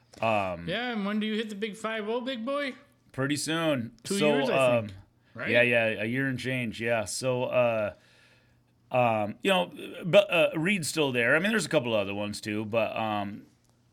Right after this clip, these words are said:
Speaker 1: you know, Belichick's, you know, no longer employed. Steve, uh, uh, Pete Carroll's no, no longer employed, you know, and, and some of the older guys have, have been cast aside, and,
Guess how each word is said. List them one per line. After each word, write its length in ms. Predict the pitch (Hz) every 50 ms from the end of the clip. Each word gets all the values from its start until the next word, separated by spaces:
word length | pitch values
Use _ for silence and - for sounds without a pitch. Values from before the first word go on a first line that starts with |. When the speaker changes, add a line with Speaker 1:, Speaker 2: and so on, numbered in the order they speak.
| _ _ _ _ -
Speaker 1:
you 100 | 143 143
know, 240 | 123 113 98 95 - - - 127
Belichick's, 560 | 113 131 135 131 127 135 147 135 135 - - 123 -
you 140 | - 135 131
know, 160 | 123 117 131
no 200 | 131 120 120 123
longer 360 | 127 131 127 131 127 127 123
employed. 540 | 123 120 107 110 113 113 113 120 127 131 120
Steve, 280 | - - - 127 123 - -
uh, 60 | - 120
uh, 240 | 113 104 113 113
Pete 220 | 104 - 139 131 131
Carroll's 460 | 117 113 117 120 123 135 127 101 101
no, 100 | 110 110
no 180 | 113 113 113 113
longer 320 | 117 120 120 123 120 120
employed, 640 | 117 113 98 98 110 117 117 120 120 123 123 120
you 100 | 123 123
know, 260 | 120 120 120 127 131 127
and, 220 | 113 101 95 90
and 320 | 92 101 104 104 101 95
some 160 | - - 131 123
of 60 | 113
the 60 | 101
older 240 | 98 117 131 131 131
guys 320 | 113 113 104 107 110 104
have, 180 | 104 107 101 -
have 460 | - 117 113 110 - - 120 110 104
been 180 | 101 107 101 98
cast 420 | 95 - 117 117 110 104 - -
aside, 480 | 87 - - - 110 110 127 135 131 110
and, 180 | 101 92 87